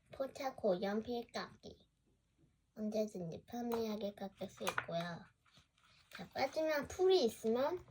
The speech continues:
풀의 단짝 가위라고 생각합니다. 자, 이 안경 캡이 있어요. 약간 지금 이렇게, 이렇게 해야지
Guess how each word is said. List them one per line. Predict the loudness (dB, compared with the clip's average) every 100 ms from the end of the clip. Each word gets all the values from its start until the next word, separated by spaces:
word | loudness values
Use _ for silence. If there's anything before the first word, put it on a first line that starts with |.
| -20
풀의 | -6 6 8 8 2 -16 -8
단짝 | -2 0 0 -2 -4
가위라고 | -2 2 2 2 2 2
생각합니다. | 2 -4 -4 -2 -2 0 -2 -2 -4 -6 _ _ _ _ _ _ _ _ _ _ _ _ -20 -20 -20 -20 -18
자, | -18 -18 _ _ _ _ _ _ _ _
이 | -6 -6 -2
안경 | -2 0 0 0 -2
캡이 | -4 -4 -6
있어요. | -12 -14 -10 -6 4 10 10 10 6 6 0 -6 -12 _ _ _ _ _ _ -20 -20 _ _ _ -6
약간 | -6 0 0 0 -6 -8 -8 -8 -8
지금 | -6 0 0 2 -2 -2 -2 -2 2
이렇게, | 2 2 4
이렇게 | 4 4 4
해야지 | 6 6 6 8 8 6